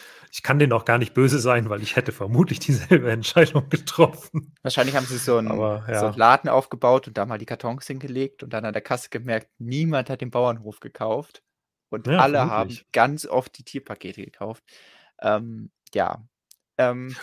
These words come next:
Speaker 1: Oder
Speaker 2: in
Speaker 1: sie
Speaker 2: der
Speaker 1: haben halt
Speaker 2: Hinsicht
Speaker 1: wirklich die so, so
Speaker 2: Ja.
Speaker 1: Spieluntersuchungen wieder gemacht und die Kinder
Speaker 2: Mhm.
Speaker 1: haben gesagt, also konnten mit den Tieren gar nicht so viel anfangen, weil, n-, naja, da hast du halt nichts, wenn du nur das Tierset
Speaker 2: Mhm.
Speaker 1: hast. Und wenn du nur den Bauernhof hast, ohne Tiere, stehst du da auch irgendwie schulterzuckend vor und denkst so,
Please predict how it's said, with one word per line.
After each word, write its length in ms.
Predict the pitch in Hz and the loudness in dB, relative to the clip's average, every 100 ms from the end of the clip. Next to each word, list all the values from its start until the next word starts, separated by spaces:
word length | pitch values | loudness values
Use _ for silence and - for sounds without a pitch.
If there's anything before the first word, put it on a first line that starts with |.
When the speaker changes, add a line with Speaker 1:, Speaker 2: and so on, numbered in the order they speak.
| - | -2
Speaker 1:
Oder 180 | 135 165 | 4 4
Speaker 2:
in 60 | |
Speaker 1:
sie 80 | 151 | 6
Speaker 2:
der 0 | |
Speaker 1:
haben 100 | 160 | 6
halt 140 | 175 165 | 4 0
Speaker 2:
Hinsicht 0 | |
Speaker 1:
wirklich 200 | 151 - | -4 -4
die 100 | 147 | -6
so, 260 | 135 165 - | -6 -10 -8
so 160 | 139 - | -6 -6
Speaker 2:
Ja. 140 | - 202 | -4 -2
Speaker 1:
Spieluntersuchungen 600 | 196 123 110 117 120 110 | 0 -2 -2 -4 -4 -6
wieder 160 | 110 | -6
gemacht 340 | 104 104 127 - | -4 -4 -4 -6
und 100 | 120 | -14
die 80 | |
Kinder 260 | 101 131 139 | -4 -2 0
Speaker 2:
Mhm. 0 | |
Speaker 1:
haben 140 | 143 | -2
gesagt, 460 | 135 131 147 - - _ | -4 -4 -6 -8 -20 _
also 180 | 127 120 | -6 -4
konnten 220 | - 151 | -2 -2
mit 100 | 143 | -2
den 180 | 135 135 | -4 -4
Tieren 300 | - 180 156 | 2 2 2
gar 140 | 135 | 0
nicht 120 | 135 - | -2 -6
so 80 | |
viel 120 | 143 143 | -8 -4
anfangen, 500 | 170 160 113 107 104 | -4 -6 -10 -8 -6
weil, 300 | 101 110 113 _ _ _ _ _ _ - | -6 -6 -10 _ _ _ _ _ _ -14
n-, 220 | 143 - - | -14 -10 0
naja, 280 | 131 135 | 0 0
da 240 | 110 107 139 170 - _ _ _ _ | -2 -6 -10 -18 -20 _ _ _ _
hast 240 | 147 - | -2 -2
du 60 | 113 | -4
halt 100 | 104 | -6
nichts, 200 | 101 - | -8 -8
wenn 80 | 120 | -4
du 60 | 120 | -2
nur 80 | |
das 140 | 113 - | -4 -4
Tierset 420 | 135 113 117 117 | -6 -4 -6 -8
Speaker 2:
Mhm. 20 | |
Speaker 1:
hast. 260 | 110 - _ _ _ _ | -10 -14 _ _ _ _
Und 80 | 117 | -4
wenn 100 | 123 | -2
du 60 | 123 | 0
nur 100 | 123 | -4
den 100 | 120 | 0
Bauernhof 440 | 151 180 113 113 | 2 2 0 -6
hast, 240 | 110 - - | -8 -8 -6
ohne 160 | 131 | -6
Tiere, 480 | 120 170 180 120 147 - | -4 -4 -2 -2 -4 -8
stehst 280 | 131 127 | -8 -10
du 40 | 120 | -8
da 80 | 120 | -6
auch 160 | 156 | -6
irgendwie 180 | 120 110 | -6 -10
schulterzuckend 520 | - 113 104 110 117 | -8 -8 -10 -14 -14
vor 140 | - 104 | -14 -12
und 60 | |
denkst 160 | 101 - | -14 -18
so, 180 | 107 | -20